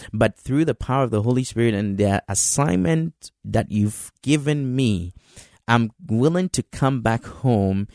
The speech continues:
And then you would turn all the wasted years, all the years that were supposed to have been wasted, that were eaten away, that, that were spent, um, unwisely.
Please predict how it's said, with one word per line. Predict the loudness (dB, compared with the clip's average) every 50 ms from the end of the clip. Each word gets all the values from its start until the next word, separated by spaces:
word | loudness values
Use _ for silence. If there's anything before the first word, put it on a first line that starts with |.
| _ _ _ _ _ _ -4
And | 0 0 2 2
then | 2 0 0
you | -2 -2 -2 0 2
would | 0 0 0 -4
turn | -12 -6 -2 0 0 2 2 0 -2 -4 -2
all | -2 0 2 2 2 0
the | 0 -2 -2
wasted | -2 0 2 2 2 2 -2 -6 -4 -2 0 0 0 -2 -4 -8
years, | -6 -2 2 2 4 4 2 0 -4 -6 -6 -6 -6 -8 -12 -20 -20 _ _
all | 0 0 2 2 0 -2 -4 -6
the | -6 -2 0 2 2 2 0
years | -2 -4 -2 0 0 2 2 0 0 -2 -4 -4
that | -2 0 0 0 0 -4 _ _ -14
were | -12 -8 -4 0 0 2 2 2 0
supposed | -2 -4 -8 -10 -12 _ 0 2 2 2 2 0 -2
to | -2 0
have | 0 0 0
been | 2 2 2 2 2 2
wasted, | 2 4 4 2 0 -2 -2 -4 -6 -6 -10 -16 _ _ _ _ -14
that | -4 0 2 2 2 2 -2 -6 -6
were | -2 0 0 2 0 -2 -2 -2
eaten | 0 0 2 2 2 2
away, | 2 2 2 2 2 4 2 2 0 -2 -6 -10 -12 -6 0
that, | 2 2 2 2 0 -8 -20 -14 _
that | -4 -2 -2 0
were | 0 2 2 2 0 -2 -6 _ _ _
spent, | -4 -2 -2 -2 -2 0 0 2 2 2 0 0 -2 -4 -4 -6 -6 -10 -10 _ -2
um, | 0 0 0 -2 -4 -6 _ _ _ _ _ -2
unwisely. | 0 0 2 2 2 2 2 2 2 0 -2 -2 -2 -2 -2 -2 -4 -6